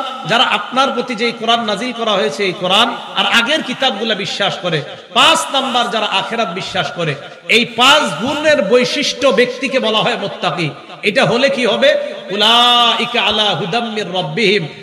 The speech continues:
আল্লাহ বলেন, তারাই তাদের রবের পক্ষ থেকে হেদায়েতের উপর আছে। ওয়া উলাইকা হুমুল মুফলিহুন,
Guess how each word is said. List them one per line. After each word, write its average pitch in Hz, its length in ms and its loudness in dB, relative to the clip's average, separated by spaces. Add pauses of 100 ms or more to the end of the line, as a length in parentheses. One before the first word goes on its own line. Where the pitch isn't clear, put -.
(120)
আল্লাহ 233 300 2
বলেন, 240 380 2 (100)
তারাই 240 340 2 (100)
তাদের 226 420 2
রবের 208 280 2 (120)
পক্ষ 240 300 -4
থেকে 220 300 -2
হেদায়েতের 214 540 0
উপর 196 200 -2
আছে। - 280 0 (320)
ওয়া 202 120 4
উলাইকা 220 840 2
হুমুল 202 360 -2
মুফলিহুন, 208 920 2